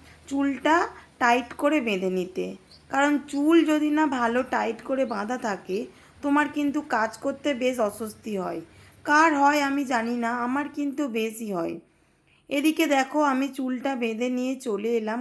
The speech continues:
ঘর বারান্দাগুলো ঝাড় দিতে। দেখো বন্ধুরা, তোমরা হয়তো ভাববে যে দিদিভাই এইটুকানি ঘর আসে মুছে ঝাড় দেয়। আমি কিন্তু প্রতিদিনই উপর নিচ ঘর বারান্দা ঝাড় দিয়ে মুছে থাকি।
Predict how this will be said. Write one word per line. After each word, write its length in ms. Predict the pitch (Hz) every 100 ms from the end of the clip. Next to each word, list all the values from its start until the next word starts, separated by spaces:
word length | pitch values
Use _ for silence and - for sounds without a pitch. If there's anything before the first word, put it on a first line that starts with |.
| 226
ঘর 200 | 196 226
বারান্দাগুলো 720 | 220 208 208 220 220 233 269 262
ঝাড় 200 | 202 175 165
দিতে। 260 | 170 165 170 165 - _ - - - -
দেখো 340 | 240 277 285 311 285
বন্ধুরা, 460 | 269 240 226 196 180 - - - -
তোমরা 280 | 294 311 320
হয়তো 340 | 294 277 302
ভাববে 460 | 277 240 226 220 269 233
যে 80 | 277 220
দিদিভাই 480 | 220 208 233 254 294 320 - 247 - 262
এইটুকানি 560 | 277 269 277 285 285 311 -
ঘর 180 | 233 233 240
আসে 180 | 233 262 247
মুছে 320 | 233 233 285 247
ঝাড় 240 | 208 185 175 170
দেয়। 200 | 170 170 240 _ _ - - -
আমি 160 | 285 311 302
কিন্তু 220 | 311 302 311 269
প্রতিদিনই 680 | 247 247 277 277 277 285 269
উপর 240 | 220 247 262 262
নিচ 220 | 240 247 240
ঘর 240 | 220 220 240
বারান্দা 460 | 233 214 226 233 247
ঝাড় 300 | 220 208 202 190
দিয়ে 160 | 240 254
মুছে 300 | 214 190 202
থাকি। 400 | 196 170 - 175